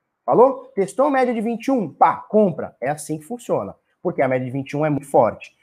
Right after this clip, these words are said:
Obviamente, vai colocar um stopzinho, vai seguir uma metodologia,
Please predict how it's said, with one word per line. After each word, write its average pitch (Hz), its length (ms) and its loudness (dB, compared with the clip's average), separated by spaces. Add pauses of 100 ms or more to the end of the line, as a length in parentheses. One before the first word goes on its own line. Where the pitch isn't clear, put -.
(160)
Obviamente, 165 640 4
vai 156 140 4
colocar 156 320 2
um 147 60 2
stopzinho, 151 760 -2
vai 180 140 2
seguir 160 220 -4
uma 160 140 2
metodologia, 165 800 0